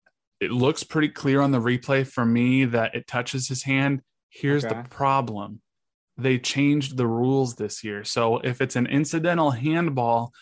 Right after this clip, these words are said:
Speaker 1: by a player and that player is not the one to score, it's not a, it's not an offense that can be reviewed. And it's not even an offense according to the new rules, really. It's,
Speaker 2: Really?
Speaker 1: um, it has to be an intentional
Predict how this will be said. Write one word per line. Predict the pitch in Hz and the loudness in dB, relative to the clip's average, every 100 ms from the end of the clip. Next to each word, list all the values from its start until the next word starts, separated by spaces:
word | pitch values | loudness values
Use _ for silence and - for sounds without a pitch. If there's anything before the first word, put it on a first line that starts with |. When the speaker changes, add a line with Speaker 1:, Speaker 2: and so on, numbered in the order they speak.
| _ - | _ -4
Speaker 1:
by | 120 | 0
a | 117 | 0
player | 104 - 127 127 131 | 0 0 2 4 2
and | 127 123 123 | 2 2 2
that | 139 - | 0 -2
player | 151 147 147 143 | 0 4 4 4
is | - 120 | 2 0
not | 117 131 139 | 0 0 0
the | 131 | 2
one | 131 139 139 | 2 2 -2
to | 113 | -6
score, | - - 120 131 151 214 _ _ _ _ _ _ _ _ - | -6 0 2 4 2 0 _ _ _ _ _ _ _ _ -2
it's | 135 147 | 0 2
not | 131 131 | 2 2
a, | 127 127 | 2 0
it's | 131 139 | -2 0
not | 131 | 0
an | 123 | 0
offense | 113 - 120 107 - | -2 -2 -4 -4 -6
that | 113 117 | -6 -2
can | 117 | -2
be | 113 | 0
reviewed. | 110 113 110 98 | -2 -2 -2 -4
And | 101 113 - | -4 -4 -4
it's | 120 127 | -4 -2
not | 131 | 0
even | 120 113 107 107 - - - | 0 -2 -2 -4 -8 -10 -6
an | 113 | -6
offense | 98 - 135 101 - - - | -6 -2 -2 -2 -8 -10 -12
according | - - 117 107 | -8 -2 0 0
to | 110 | -4
the | 107 | -4
new | 104 101 | -4 -2
rules, | 113 107 101 107 | -2 -2 -4 -2
really. | 113 98 98 - - _ _ | 0 0 -6 -14 -20 _ _
It's, | - 110 123 117 | -2 -2 0 0
Speaker 2:
Really? | 117 | 2
Speaker 1:
um, | 110 104 104 _ _ - | 2 -2 -4 _ _ -10
it | 110 | -6
has | 120 127 - | -2 -2 -2
to | 131 | 0
be | 131 | 2
an | 120 | 2
intentional | 110 107 - 139 123 139 127 127 123 | 0 -4 -4 -2 -2 0 0 0 -4